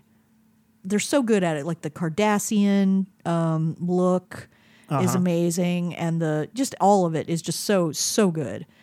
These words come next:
Speaker 1: Um, that creative team is just fantastic. Like, no matter how bad the episode is, they are always good.
Speaker 2: Definitely. Uh, Vulcan.
Speaker 1: Oh, yeah. The
Speaker 2: Vulcan
Speaker 1: script.
Speaker 2: designs, Vulcan scripts all
Speaker 1: Yeah.
Speaker 2: look really, really cool.
Speaker 1: Yeah.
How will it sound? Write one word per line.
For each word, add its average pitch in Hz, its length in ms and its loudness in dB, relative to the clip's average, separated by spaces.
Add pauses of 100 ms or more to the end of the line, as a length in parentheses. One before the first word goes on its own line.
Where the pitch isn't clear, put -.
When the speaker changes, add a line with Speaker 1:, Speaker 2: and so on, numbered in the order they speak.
(380)
Speaker 1:
Um, 165 460 -2
that 190 160 -2
creative 170 360 -2
team 131 220 -8
is 98 100 -10
just - 280 -14
fantastic. - 640 -10 (180)
Like, 139 160 -6
no 185 120 4
matter 185 220 2
how 170 260 0
bad 156 300 -2
the 135 140 -4
episode 139 400 -8
is, 131 180 -12
they 135 140 -10
are 101 80 -10
always - 340 -12
good. - 260 -16 (120)
Speaker 2:
Definitely. 127 720 -2 (160)
Uh, 131 240 2 (120)
Vulcan. 156 760 -2
Speaker 1:
Oh, 202 160 0
yeah. 160 320 0 (220)
The 175 60 -6 (140)
Speaker 2:
Vulcan 175 200 4
Speaker 1:
script. 175 140 4
Speaker 2:
designs, 143 680 2
Vulcan 127 320 -2
scripts - 800 -4
all 139 160 4
Speaker 1:
Yeah. 165 140 2
Speaker 2:
look 131 160 -4
really, 135 300 0
really 135 180 -2
cool. 131 640 0
Speaker 1:
Yeah. 170 220 -2